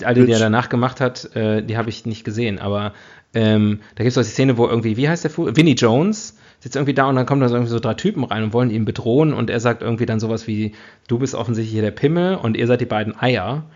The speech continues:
Speaker 1: Und das sind so drei Typen. Und das ist einfach so ein Bild, das funktioniert wunderbar. Es ist halt einfach ein schlichtes Bild. Einer steht in der Mitte, er ist sozusagen der Pimmel von den dreien,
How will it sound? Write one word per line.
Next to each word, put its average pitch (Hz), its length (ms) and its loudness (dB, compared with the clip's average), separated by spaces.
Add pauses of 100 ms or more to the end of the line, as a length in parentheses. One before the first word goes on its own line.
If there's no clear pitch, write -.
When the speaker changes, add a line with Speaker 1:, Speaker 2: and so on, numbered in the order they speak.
(240)
Speaker 1:
Und 101 120 -4
das 117 100 -2
sind 120 100 0
so 139 100 2
drei 110 180 2
Typen. 156 400 -2 (800)
Und 120 80 -2
das 143 100 4
ist - 80 0
einfach 139 160 2
so - 100 4
ein 117 100 4
Bild, 190 500 4 (240)
das - 140 -8
funktioniert 165 400 2
wunderbar. 180 720 0
Es - 140 -4
ist 156 120 -2
halt 143 100 2
einfach 131 260 -2
ein 117 80 0
schlichtes - 480 0
Bild. 147 400 2 (260)
Einer 139 200 0
steht 123 160 -2
in 113 60 0
der 107 100 2
Mitte, 143 500 0
er 117 100 -4
ist 120 140 -6
sozusagen 104 500 -4
der 98 80 -4
Pimmel 160 260 2
von 151 160 -2
den 131 120 0
dreien, 123 440 4